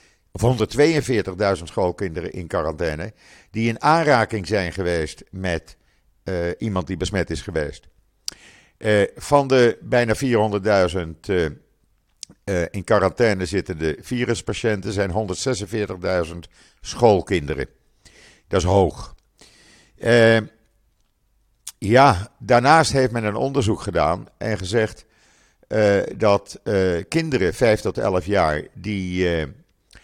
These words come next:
eh, in contact zijn of die het virus krijgen, daar veel minder last van hebben als kinderen die niet gevaccineerd zijn.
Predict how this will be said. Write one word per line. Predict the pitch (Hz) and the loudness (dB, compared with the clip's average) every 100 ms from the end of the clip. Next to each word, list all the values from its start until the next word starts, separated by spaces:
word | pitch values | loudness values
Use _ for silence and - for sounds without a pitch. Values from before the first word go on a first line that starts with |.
| _ _ _ | _ _ _
eh, | 104 95 85 - _ _ _ | -6 -4 -4 -6 _ _ _
in | - 101 | -8 -8
contact | - 92 147 - | -6 2 2 2
zijn | 131 104 87 87 - | 0 0 0 -8 -6
of | 90 | -4
die | 107 95 92 | -2 -4 -4
het | - - | -6 -4
virus | 139 110 90 - | -4 -2 -4 -6
krijgen, | 113 143 151 127 104 123 - _ - - _ _ | 4 6 6 4 0 -2 -6 _ -20 -20 _ _
daar | 107 120 117 107 | 0 4 4 2
veel | 156 135 | 2 2
minder | 110 135 156 131 110 | 2 -4 0 0 4
last | 120 - | 2 0
van | - 98 | -6 -4
hebben | 95 95 85 104 | 0 -2 0 -4
als | - - | -4 -8
kinderen | - 98 90 90 | -8 -6 -4 -4
die | 87 | -6
niet | 95 98 - | -8 -10 -10
gevaccineerd | - 90 - 95 90 82 - | -6 -6 -6 -10 -6 -6 -4
zijn. | 92 71 | -6 -6